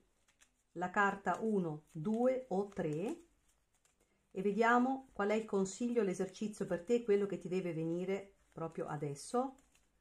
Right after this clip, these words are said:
Vediamo quali chakra sono indicati, su cui lavorare magari meglio.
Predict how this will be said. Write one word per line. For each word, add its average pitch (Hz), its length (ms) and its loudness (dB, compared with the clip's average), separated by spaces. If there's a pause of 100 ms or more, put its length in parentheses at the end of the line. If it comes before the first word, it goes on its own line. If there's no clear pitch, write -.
(300)
Vediamo 196 320 0
quali 180 200 0
chakra 185 320 0
sono 180 280 -4
indicati, 170 600 0
su - 120 -16
cui 190 120 -2
lavorare 160 440 0
magari 160 340 -2
meglio. 247 540 4